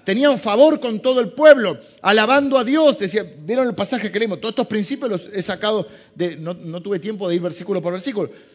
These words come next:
pero fíjense, si ustedes leen, todos los principios están ahí. Predicó Pedro, enseñó, dice que enseñaban la palabra, perseveraban en la doctrina. La iglesia no es la secundaria que está cinco años y te vas.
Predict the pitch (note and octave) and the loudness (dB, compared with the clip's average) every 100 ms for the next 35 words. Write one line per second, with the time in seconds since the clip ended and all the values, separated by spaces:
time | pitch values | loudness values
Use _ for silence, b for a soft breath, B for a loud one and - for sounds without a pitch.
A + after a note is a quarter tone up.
0 | b - F3 A3 G#3+ A3 A#3 - D#3 - | b -4 -4 -2 -2 0 -2 -2 -6 0
1 | G#3+ A#3+ C4 G#3+ - C#4 D4 C#4+ A3+ G#3+ | 0 2 0 -2 -2 4 6 6 2 -2
2 | F#3+ A3+ G#3+ G#3 G#3+ A3+ E3 - b b | -6 -6 -4 -4 -2 -2 -2 -6 b b
3 | - E3+ F3+ B3 G#3 C4+ C#4 A#3 E3+ - | -6 0 2 2 8 12 12 10 2 -2
4 | B - F3+ G#3 G#3+ A3+ G#3 G#3 G#3+ G3+ | B -8 -4 -2 -4 -6 -6 -2 0 -2
5 | G3+ G#3 A3+ A3 A3 A3 A#3+ B3+ E3+ - | -2 0 0 2 2 2 2 2 0 2
6 | C4 C4+ C#4+ C4+ C4 C#4+ D#4 C#4+ C#4+ C#4 | 2 2 6 8 10 10 10 10 8 4
7 | C4 B3+ A3 C#4 D4+ C4 A#3 D3 B B | 2 0 -2 4 4 6 2 0 B B
8 | A3+ B3+ C#4+ D4 C#4+ C4+ C#4+ D4+ C#4+ B3+ | 4 6 6 6 6 4 6 8 8 6
9 | C4+ - C4+ B3+ D4+ D4+ C#4 C4+ G3 - | 6 2 2 6 10 10 10 8 6 -2
10 | - A#3+ C#4 - C#4+ C4 C#4 C#4+ D4 C#4 | 0 2 2 2 0 4 10 12 12 8
11 | C4+ B3+ B3 B3+ C#4 B3 - - - | 4 0 2 8 10 8 4 -4 -16